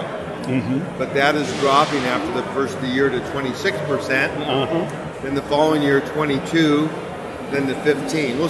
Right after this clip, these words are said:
Speaker 2: see what happens.
Speaker 1: Oh.
Speaker 2: Okay, the thirty percent investment tax credit is the initial cost of the system
Speaker 1: Uh,
Speaker 2: only.
Speaker 1: investment.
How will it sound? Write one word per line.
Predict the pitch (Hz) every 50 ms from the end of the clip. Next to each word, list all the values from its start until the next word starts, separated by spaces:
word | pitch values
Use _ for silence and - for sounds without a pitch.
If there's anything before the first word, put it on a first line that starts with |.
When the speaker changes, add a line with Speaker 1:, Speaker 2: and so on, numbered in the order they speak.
| - -
Speaker 2:
see | 202
what | 185 165 151 135
happens. | 135 131 127 120 - - - - - -
Speaker 1:
Oh. | 135 135 143
Speaker 2:
Okay, | 156 147 143
the | 147 156 156 - -
thirty | 190 202 214 220 185 143 143
percent | 160 139 - 180 175 170
investment | 160 151 170 165 156 - 165 151 -
tax | 165 165 156 156 151 - - -
credit | 165 160 143 139 139 131 - - - - - - - - - - - - - - -
is | 139 151 143 143
the | 151
initial | 151 139 147 170 175 143 - 151 143 - 139
cost | 143 147 143 139 135 - -
of | 139 120
the | 127 113
system | - - 151 - 135
Speaker 1:
Uh, | 143 147 147
Speaker 2:
only. | 135 -
Speaker 1:
investment. | 165 165 139 160 156 139 - - - 139 113